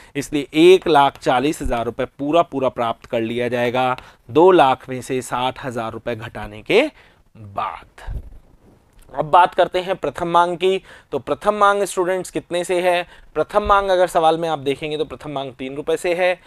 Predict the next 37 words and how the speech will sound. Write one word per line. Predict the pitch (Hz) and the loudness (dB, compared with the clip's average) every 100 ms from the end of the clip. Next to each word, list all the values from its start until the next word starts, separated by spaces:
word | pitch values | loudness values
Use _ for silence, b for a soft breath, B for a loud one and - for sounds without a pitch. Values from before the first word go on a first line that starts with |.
| b b - | b b -4
प्रथम | 156 - 196 | -2 0 0
मांग | 190 190 | 0 0
को | 190 | -2
ड्यू | 147 160 | 0 0
करने | 196 202 190 | 2 0 0
की | 180 | -4
प्रविष्टि | 175 165 - 165 | -4 -4 -6 -8
की | 147 147 | -6 -4
जाएगी | 147 143 139 147 147 143 b - | -2 -2 -4 -6 -8 -10 b -10
इक्विटी | 156 175 160 196 | -6 -2 0 0
शेयर | 185 175 151 147 | -2 0 2 2
फर्स्ट | 139 185 202 - | 2 2 2 2
and | 170 156 - | 0 0 0
final | 175 202 226 208 | 2 4 4 6
call | 180 156 | 4 4
account | 147 143 | 2 0
debit | 135 131 139 131 - b - | 2 2 2 -2 -6 b 0
to | 202 | 4
equity | 185 - 151 156 | 4 2 -2 -2
share | 156 160 147 127 | -2 0 0 0
capital। | 127 143 127 143 147 - b - | -2 0 2 2 2 -4 b -2
तीन | 185 196 | 0 2
रुपए | 190 196 | 2 2
से | 180 | 2
ड्यू | 170 165 | 0 0
करेंगे | 156 156 151 | 2 0 0
तो | 143 147 | -4 -4
डेढ़ | 120 117 160 175 | -4 -2 -2 2
लाख | 180 165 - | 4 4 2
रुपए | 156 160 | -2 2
आता | 143 143 147 | 2 2 0
है, | 151 156 160 - _ _ - _ - | -2 -8 -10 -18 _ _ -20 _ -10
एक | 135 127 131 | -10 -6 -2
लाख | 123 123 - _ - _ b _ _ _ - _ _ | 0 0 -4 _ -20 _ b _ _ _ -20 _ _
पचास | 123 - 147 156 160 | -10 -2 2 2 0
हजार | 127 120 117 | -6 -6 -6
रुपए। | 117 123 139 | -6 -6 -6